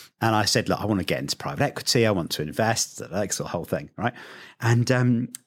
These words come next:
she gave me some advice, which meant I didn't need to commission her, which I thought was a bit unfortunate for her.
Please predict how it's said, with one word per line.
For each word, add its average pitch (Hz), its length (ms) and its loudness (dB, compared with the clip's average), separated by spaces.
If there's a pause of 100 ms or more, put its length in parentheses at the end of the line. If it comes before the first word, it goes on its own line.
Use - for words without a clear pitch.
(320)
she - 120 2
gave 175 240 4
me 233 80 8
some 196 160 4
advice, 117 440 2
which - 160 -4
meant 110 160 4
I 107 80 2
didn't 110 260 2
need 107 160 2
to - 60 -4
commission 107 400 0
her, 69 240 -6
which 87 180 -4
I 110 60 6
thought 113 100 2
was 98 80 -2
a 92 40 0
bit 110 100 2
unfortunate 92 420 -4
for 104 100 -2
her. 107 220 2